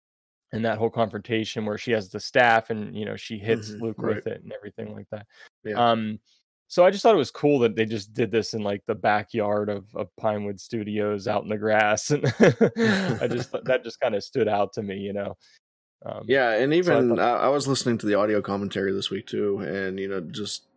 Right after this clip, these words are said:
Speaker 2: you know, mentioning the, the training there, because, uh, that was one of the things that came up in the audio commentary was just how much training went into that. Especially, and I know
Speaker 1: Mm-hmm.
Speaker 2: we'll get into this later, but especially during the, uh, throne room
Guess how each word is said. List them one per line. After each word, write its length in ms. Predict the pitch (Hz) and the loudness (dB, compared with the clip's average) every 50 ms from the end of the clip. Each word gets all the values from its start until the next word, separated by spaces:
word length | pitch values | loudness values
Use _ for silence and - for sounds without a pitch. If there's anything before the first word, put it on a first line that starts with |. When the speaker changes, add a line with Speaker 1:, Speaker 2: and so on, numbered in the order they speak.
| _ _ _ _ _ _ _ _ _ _ _ - | _ _ _ _ _ _ _ _ _ _ _ -12
Speaker 2:
you 100 | 87 82 | -10 -8
know, 80 | 85 85 | -8 -6
mentioning 640 | - 107 107 107 - - 101 101 98 95 95 98 | -4 -4 -4 -4 -4 -6 -6 -6 -8 -8 -6 -6
the, 140 | 92 87 90 - | -6 -6 -6 -6
the 140 | - 87 98 | -6 -8 -6
training 440 | - - 113 104 107 110 110 107 98 | -2 -2 0 0 -2 -2 -6 -6 -4
there, 220 | 95 92 90 92 | -4 -2 -2 -4
because, 960 | 92 98 95 95 92 - - - - - - - - - - - - - - 101 | -4 -4 -6 -6 -8 -10 -14 -14 -12 -12 -12 -12 -12 -12 -12 -12 -12 -10 -8 -8
uh, 160 | 92 87 90 | -6 -6 -6
that 100 | 90 90 | -6 -6
was 160 | 92 95 95 | -6 -6 -6
one 100 | 98 95 | -6 -8
of 40 | 92 | -8
the 160 | 92 - - | -8 -8 -10
things 200 | 98 95 95 92 | -10 -8 -10 -10
that 180 | 92 82 - - | -10 -12 -12 -10
came 200 | - 98 95 95 | -8 -8 -6 -6
up 140 | 95 95 - | -8 -8 -10
in 60 | 92 | -10
the 80 | 92 90 90 | -10 -8 -6
audio 200 | 92 95 95 92 | -4 -4 -4 -6
commentary 440 | - 92 90 92 95 - 82 82 85 | -6 -8 -10 -10 -10 -10 -8 -8 -8
was 160 | 90 90 - | -8 -10 -10
just 160 | - - - | -12 -12 -12
how 200 | - 104 98 90 | -8 -6 -6 -4
much 260 | 90 92 95 - - | -4 -6 -8 -8 -10
training 380 | - - 107 95 95 92 90 92 | -10 -10 -10 -8 -8 -8 -8 -8
went 160 | 95 92 90 | -8 -8 -8
into 180 | 87 95 - 87 | -10 -8 -8 -6
that. 220 | 87 92 - - _ - - - - - _ _ _ - | -6 -6 -6 -8 _ -20 -20 -20 -20 -20 _ _ _ -8
Especially, 380 | 104 - - 123 107 117 104 92 | -4 -2 0 0 0 0 -2 -2
and 60 | 90 | -2
I 20 | 90 | -2
know 40 | 87 | -4
Speaker 1:
Mm-hmm. 40 | 85 | -4
Speaker 2:
we'll 80 | 87 92 | -4 -4
get 140 | 95 - | -6 -6
into 120 | - 82 82 | -6 -6 -8
this 180 | 87 87 - | -8 -6 -6
later, 260 | 85 85 92 80 80 85 | -4 -4 -4 -4 -6 -8
but 120 | 78 85 | -8 -8
especially 520 | 87 - - - 98 90 - - 87 82 | -8 -6 -4 -2 -2 -2 -2 -4 -6 -8
during 400 | 85 85 82 82 87 87 87 - | -8 -8 -10 -10 -10 -10 -12 -14
the, 260 | 85 85 85 85 - - | -12 -12 -12 -10 -12 -12
uh, 40 | |
throne 360 | - - - - 87 92 92 90 | -14 -14 -12 -10 -8 -8 -8 -8
room 280 | - - 87 92 101 | -10 -10 -12 -14 -16